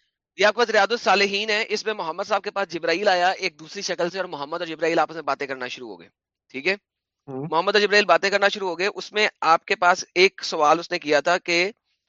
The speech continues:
Speaker 1: آ، تم کیسے مانو گے کہ یہ مسلمان ہیں؟ وہاں پہ وہ بتاتے ہیں،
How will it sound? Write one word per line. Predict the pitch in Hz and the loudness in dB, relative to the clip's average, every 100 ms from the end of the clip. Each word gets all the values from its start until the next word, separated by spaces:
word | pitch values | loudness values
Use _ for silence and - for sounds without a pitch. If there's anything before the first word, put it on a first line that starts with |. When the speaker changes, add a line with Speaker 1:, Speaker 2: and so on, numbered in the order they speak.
| _ _ _ _ - | _ _ _ _ 2
Speaker 1:
آ، | 160 | 4
تم | 170 202 196 | 4 -2 -2
کیسے | 202 196 233 | 2 4 4
مانو | 208 175 180 | 2 0 0
گے | 185 | -2
کہ | 180 | -2
یہ | 180 | -4
مسلمان | 170 165 139 113 107 | -4 -8 -6 -6 -6
ہیں؟ | 110 | -12
وہاں | 127 139 196 | -12 -2 0
پہ | 214 | 2
وہ | 208 | 0
بتاتے | 180 143 165 | 2 0 0
ہیں، | 170 139 | -4 -4